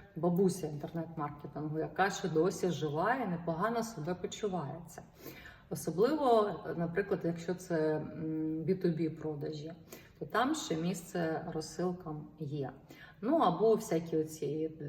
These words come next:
тренінги, інфопродажі, вони теж полюбляють оці всі емейл-розсилки і збирають ці, ну, форми. Ну, ви знаєте, про що я кажу, да?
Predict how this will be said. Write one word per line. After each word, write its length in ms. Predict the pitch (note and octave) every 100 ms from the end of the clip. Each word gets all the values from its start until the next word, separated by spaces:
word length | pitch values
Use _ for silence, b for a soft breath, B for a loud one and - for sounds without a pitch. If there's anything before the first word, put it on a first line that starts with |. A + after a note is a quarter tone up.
| C#3+ -
тренінги, 680 | - G#3 C4 B3 G#3+ G3+ F#3 F#3 F3+ E3+ D#3+ D3+ -
інфопродажі, 1700 | E3 D#3 D3+ D#3+ D3+ C#3+ - A#3+ C4+ G#3+ G3+ F3 E3 F3+ F3+ E3+ E3+
вони 340 | D#3 D3+ E3+ D#3+
теж 440 | - E3 D3+ D3 C#3
полюбляють 680 | D3+ D#3 D3 D#3 D3+ D3 D3
оці 220 | C#3 -
всі 680 | C#3 - D3 D3 D3 C#3+ -
емейл-розсилки 1000 | D#3 D3+ D3+ D#3 - C4 E4+ D#4 - A3
і 300 | G3 E3 D3
збирають 540 | D3 D3+ G3 C#4 A#3+ A#3 -
ці, 340 | - - F3+ E3+
ну, 160 | G3 C#3+ - - - D#3 - -
форми. 480 | E3+ E3 D#3 E3 - -
Ну, 120 | G#3+ E3
ви 60 | D#3+
знаєте, 340 | D#3+ D3 C#3+ -
про 100 | C#3+
що 140 | D#3
я 80 | D3+
кажу, 160 | - C#3+ D3
да? 160 | A3